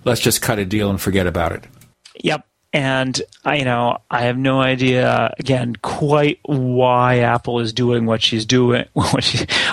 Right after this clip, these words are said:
Speaker 2: what, what Apple is doing, what they're, what, you know, what they're doing, assuming that it's P R based, you know, they can take it as long as they want. And if they get hit with the fine,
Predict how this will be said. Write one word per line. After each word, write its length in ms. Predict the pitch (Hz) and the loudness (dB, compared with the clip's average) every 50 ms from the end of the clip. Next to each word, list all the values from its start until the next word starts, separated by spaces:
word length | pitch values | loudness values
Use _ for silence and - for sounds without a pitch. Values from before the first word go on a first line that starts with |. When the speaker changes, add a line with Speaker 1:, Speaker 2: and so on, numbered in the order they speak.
| - - | 0 0
Speaker 2:
what, 220 | 131 123 - - - | 0 0 0 -4 -2
what 160 | - 139 131 | 0 0 2
Apple 400 | - 131 131 127 - - 120 120 | 2 0 0 0 0 -2 0 0
is 140 | 117 113 113 | 0 -2 0
doing, 440 | 117 135 135 131 127 123 120 120 117 | 0 2 2 4 2 2 2 2 2
what 180 | 117 117 - - | 2 0 0 0
they're, 500 | 120 120 117 113 113 110 110 107 107 - _ _ _ _ _ _ _ | 0 0 2 2 2 2 0 0 -4 -6 _ _ _ _ _ _ _
what, 360 | - 143 127 127 131 135 - - | -2 2 2 2 2 2 0 0
you 80 | - 139 | 0 0
know, 80 | 127 | 0
what 240 | 113 120 127 120 - | 2 2 0 2 2
they're 120 | - 120 113 | 0 0 2
doing, 340 | 117 120 120 120 117 113 - - _ _ _ _ - - - - _ _ _ _ _ _ | 0 0 0 0 -2 -4 -6 -10 _ _ _ _ -12 -12 -12 -14 _ _ _ _ _ _
assuming 400 | - - - 220 220 214 202 190 | 0 0 2 2 0 2 2 2
that 80 | 180 | 2
it's 140 | 160 151 - | 2 0 0
P 180 | - - 170 160 | -2 0 0 2
R 180 | 156 156 156 | 2 0 2
based, 420 | 156 160 160 160 160 156 - - - _ _ _ _ _ | 2 2 2 2 0 0 -2 -6 -10 _ _ _ _ _
you 100 | - 170 | -2 -2
know, 320 | 160 156 170 185 185 185 - _ _ _ - _ _ | 0 0 0 -2 -2 -4 -8 _ _ _ -20 _ _
they 160 | 123 160 165 | 0 0 0
can 200 | 175 - 202 180 | 2 0 -2 2
take 240 | 160 185 175 175 - | 2 0 0 2 0
it 60 | 185 | -2
as 100 | 165 147 | -2 0
long 240 | 151 151 156 160 165 | 0 0 2 2 0
as 80 | 160 147 | 2 2
they 100 | 160 156 | 0 0
want. 300 | 156 160 175 180 - - | 0 0 0 0 0 0
And 100 | 160 175 | -2 -2
if 80 | - | -2
they 100 | - 165 | -2 -2
get 140 | 156 180 185 | -2 0 0
hit 160 | 185 226 - | 0 -2 0
with 140 | 220 226 220 | -2 -2 -2
the 60 | 226 | -2
fine, 480 | - - 220 214 214 220 226 226 226 | 0 0 0 2 2 2 2 0 0